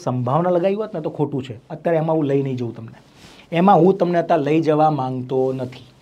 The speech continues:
Clear or not? અમુક એ બી છે તો કે હા, અમુક એ બી છે, કેમ કે એ જ તો પ્રશ્નમાં વાત છે. પ્રશ્ન જેવો જ એક્ઝેક્ટ નીચે નિષ્કર્ષ મૂકે તો સાચો. અમુક બી એ છે, ભાઈ એ અને બી વચ્ચે અમુક ભાગ કોમન હોય તો અમુક બી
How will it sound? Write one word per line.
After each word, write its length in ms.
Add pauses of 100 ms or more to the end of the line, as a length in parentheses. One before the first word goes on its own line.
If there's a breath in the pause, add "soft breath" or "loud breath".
(1600 soft breath)
Clear 220
or 140
not? 300 (800 soft breath)
અમુક 340
એ 120
બી 140
છે 280
તો 140
કે 120
હા, 80
અમુક 340
એ 100
બી 200
છે, 240
કેમ 180
કે 100
એ 220
જ 40
તો 80
પ્રશ્નમાં 380
વાત 180
છે. 180
પ્રશ્ન 480
જેવો 220
જ 60
એક્ઝેક્ટ 360
નીચે 240
નિષ્કર્ષ 440
મૂકે 240
તો 100
સાચો. 400 (440 loud breath)
અમુક 420
બી 220
એ 180
છે, 280 (320 loud breath)
ભાઈ 100
એ 280
અને 140
બી 160
વચ્ચે 240
અમુક 460
ભાગ 300
કોમન 340
હોય 320
તો 120
અમુક 480
બી 220